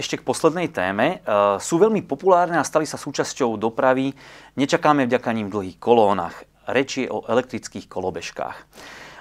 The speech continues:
A ja už teraz viem prezradiť, že vaši kolegovia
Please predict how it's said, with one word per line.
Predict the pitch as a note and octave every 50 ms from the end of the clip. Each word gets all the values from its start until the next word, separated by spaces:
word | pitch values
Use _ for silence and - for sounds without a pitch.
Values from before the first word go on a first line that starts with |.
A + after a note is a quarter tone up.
| - -
A | A#2+ C3
ja |
už | C3+ - -
teraz | G3+ G3+ F3
viem | E3 F3 C3+
prezradiť, | - C3 B2+ C3 C#3+ D3 D3 B2 A2+ G#2
že |
vaši | G#2 B2+ - - F3+
kolegovia | - - F#2+ F#2 E2+ D#2+ F#2 F2+ F#2 F#2+ G#2 B2 D3+ D#3 -